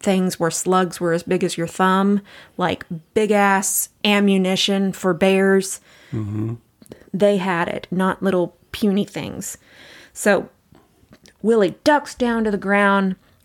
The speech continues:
Speaker 1: and once the smoke and the gunfire is cleared and that they see the bear is down, he gets up and he goes over to it, much to the other guys are like, "No, no, no, not yet. Not, don't go over there." But he was like, "No,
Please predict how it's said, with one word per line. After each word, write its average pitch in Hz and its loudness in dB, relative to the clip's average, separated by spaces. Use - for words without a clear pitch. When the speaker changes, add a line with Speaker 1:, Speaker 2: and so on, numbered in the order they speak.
Speaker 1:
and 202 0
once 220 0
the 202 -4
smoke 226 0
and 202 0
the 185 -2
gunfire 190 0
is 180 -2
cleared 196 0
and 180 -2
that 170 -4
they 170 -2
see 226 -4
the 185 -2
bear 175 -2
is 165 -6
down, 185 0
he 170 -6
gets 254 0
up 208 -2
and 175 -2
he 165 -6
goes 220 2
over 185 0
to 180 -6
it, - -6
much 190 -4
to 214 -12
the 208 -2
other 202 0
guys 196 0
are 190 0
like, 185 2
"No, 254 4
no, 311 4
no, 311 4
not 262 4
yet. 294 2
Not, 208 0
don't 220 0
go 277 2
over 269 0
there." 220 2
But 170 -6
he 185 0
was 190 0
like, 180 -4
"No, 175 0